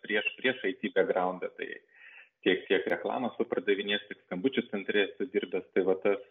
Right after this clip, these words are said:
tas yra, kad orientacija į klientą ir, e, nu, tas visą laiką patinka ir Google pasakymas, jeigu kad žmogus Gu-, paieškoj kažko neranda, tai čia ne žmogus nemoka ieškoti, o čia mes jam nemokam paduoti rezultatus.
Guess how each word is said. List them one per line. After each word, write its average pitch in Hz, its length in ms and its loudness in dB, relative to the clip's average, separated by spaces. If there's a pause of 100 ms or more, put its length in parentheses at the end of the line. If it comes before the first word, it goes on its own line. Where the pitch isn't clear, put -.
(280)
tas 127 140 8 (100)
yra, 120 140 6 (160)
kad 92 260 -4
orientacija 95 480 -4
į - 80 -8
klientą 139 540 0 (580)
ir, 107 240 2
e, 101 680 2 (240)
nu, 120 100 -2
tas 107 160 -2
visą - 220 0
laiką 107 240 4
patinka 104 480 -2 (420)
ir 101 140 0
Google 120 320 4
pasakymas, 98 580 -2
jeigu 98 320 0
kad 95 160 0 (140)
žmogus 95 320 -2 (100)
Gu-, 104 80 -2 (320)
paieškoj 98 480 4 (160)
kažko - 380 0
neranda, 104 420 0
tai 113 160 -6
čia 107 160 -2
ne 104 220 0
žmogus 92 420 -4 (480)
nemoka 151 480 2
ieškoti, 139 400 0
o - 60 -10
čia 113 100 -6
mes 110 160 -2
jam 95 160 -6
nemokam 95 400 -2
paduoti 92 320 0
rezultatus. 90 640 -4